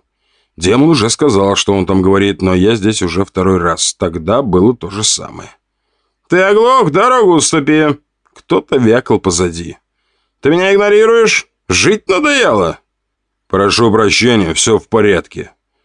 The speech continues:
Ко мне подошел охранник и вернул документы. Ну, а я прошел, оставив позади того парня, вот только, видимо, я настолько сильно задел его честь, что он взял и догнал меня. А я успел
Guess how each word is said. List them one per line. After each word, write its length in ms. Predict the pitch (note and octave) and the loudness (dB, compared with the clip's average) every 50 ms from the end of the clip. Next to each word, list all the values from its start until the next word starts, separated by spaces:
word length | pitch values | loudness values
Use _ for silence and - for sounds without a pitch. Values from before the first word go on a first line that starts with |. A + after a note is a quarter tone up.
| _ _ _ _ | _ _ _ _
Ко 120 | - A2 | -2 0
мне 160 | A#2+ E3 F#3 | 2 2 2
подошел 400 | D3 D3+ C#3 C3 - - A#2+ A2 | 2 0 0 0 0 2 2 0
охранник 500 | G2+ - - C#3+ D3+ D#3+ D3+ C#3+ A2+ - | 0 0 -2 -2 0 2 2 2 2 0
и 40 | G#2+ | 0
вернул 340 | F#2+ F#2 F2 F2+ F#2+ F#2+ F#2 | 0 0 0 0 0 0 -2
документы. 600 | F2+ F2 - F#2 F2+ E2+ - - - - - - _ _ _ _ _ - _ _ | -2 -4 -4 -4 -6 -6 -10 -16 -20 -20 -20 -20 _ _ _ _ _ -20 _ _
Ну, 160 | - A#3 B3 A3+ | -2 0 0 2
а 60 | F#3+ | 2
я 120 | G3 G3 | 2 2
прошел, 460 | D#3 D#3 C#3+ C3 - - F3+ F3+ D#3+ | 2 0 0 0 2 2 2 4 4
оставив 400 | C#3 A#2+ - - D#3+ D3+ A#2+ - | 2 0 0 0 0 0 0 0
позади 320 | - A#2+ G#2 A2+ A2+ C3 C#3 | -2 -2 0 2 2 0 0
того 240 | - A2 G#2+ G#2+ F#2 | 2 2 0 0 2
парня, 500 | A2 A#2+ B2+ C3 B2 A#2+ A2 G#2+ G2+ F#2+ | 0 0 0 0 0 0 0 0 2 2
вот 240 | F#2+ G2+ F#2 - | 2 0 0 0
только, 300 | - A2 G2+ F#2+ - G2+ | -2 -2 -2 0 0 -2
видимо, 480 | F#2+ F#2 F#2+ G2+ F#2 F2+ G2 G2 F#2+ F#2 | 0 2 0 0 0 0 0 2 2 2
я 200 | F#2 F#2+ F#2+ F#2 | 2 2 2 2
настолько 560 | F#2+ F#2 F2+ - - - G2 F#2 E2+ - F#2 | 0 0 -2 -2 -2 -2 -2 -2 -2 -4 -4
сильно 380 | - - - G#2 F#2+ G2 G2 F#2+ | -4 -2 -2 0 0 0 0 0
задел 400 | F2+ G2+ F#2+ F2+ F#2+ G2 F#2+ G2 | 0 -2 -2 0 0 2 2 2
его 200 | G2 G2 A2 A2+ | 2 2 0 0
честь, 340 | - - - - - - - | -2 -2 0 0 0 0 -2
что 220 | - - - D#3 | -4 -2 0 0
он 120 | C#3 C3+ | 2 2
взял 460 | B2 G2 F#2 G#2+ D#3 F#3 G3+ F#3+ - _ _ _ _ _ _ - | 0 0 -2 -2 0 0 0 0 -2 _ _ _ _ _ _ -4
и 100 | G#3 F#3 | -2 -2
догнал 440 | B2 G#2 F#2 D#2 E2 E2+ D#2+ C#2+ | 0 0 -2 -2 -4 -4 -4 -4
меня. 360 | D#2 D#2+ C#2 C#2+ C#2 - - _ _ _ _ _ _ _ _ _ _ | -6 -8 -10 -10 -12 -16 -18 _ _ _ _ _ _ _ _ _ _
А 80 | - A3 | -2 0
я 160 | A3+ G#3 D#3 | 0 2 2
успел 500 | A2+ - - - D3 D#3+ E3 C#3 F2 | 2 0 0 0 0 2 2 2 0